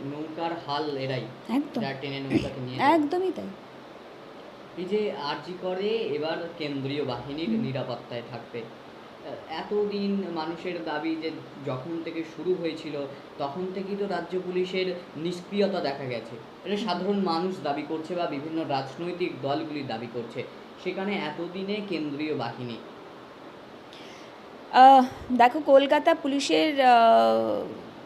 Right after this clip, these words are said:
Speaker 2: নিষ্ক্রিয়তা আমি বলবো না। কলকাতা পুলিশের যথেষ্ট ওনাদের, আহ, কাজকর্ম করার দক্ষতা রয়েছে। হ্যাঁ, কোনো কোনো ক্ষেত্রে এরা করতে পারে না, তার কারণ কিছু দলগত কারণ থাকে, কিছু রাজনৈতিক কিছু থাকে, উপর মহলে কিছু চাপ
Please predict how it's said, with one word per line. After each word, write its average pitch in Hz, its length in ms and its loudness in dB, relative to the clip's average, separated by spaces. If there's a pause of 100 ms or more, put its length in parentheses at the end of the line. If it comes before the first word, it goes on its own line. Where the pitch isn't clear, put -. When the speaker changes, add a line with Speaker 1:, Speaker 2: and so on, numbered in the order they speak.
(760)
Speaker 2:
নিষ্ক্রিয়তা 311 720 6
আমি 320 140 8
বলবো 247 340 6
না। 233 180 2 (120)
কলকাতা 240 380 4
পুলিশের 254 340 0
যথেষ্ট 262 560 2 (640)
ওনাদের, 262 580 10
আহ, 220 380 12
কাজকর্ম 262 560 8
করার 277 240 10
দক্ষতা 240 480 8
রয়েছে। 226 380 6
হ্যাঁ, 220 380 4
কোনো 233 180 2
কোনো 277 200 2
ক্ষেত্রে 277 300 4
এরা 285 140 6
করতে 247 320 4
পারে 247 280 4
না, 311 200 4
তার 247 180 6
কারণ 269 280 4
কিছু 311 200 -2
দলগত 226 440 6
কারণ 202 340 2
থাকে, 196 220 -4 (1000)
কিছু 262 260 0
রাজনৈতিক 247 520 4
কিছু 269 280 -6 (640)
থাকে, 220 440 6
উপর 254 240 4
মহলে 240 280 6
কিছু 254 240 -6
চাপ 240 180 8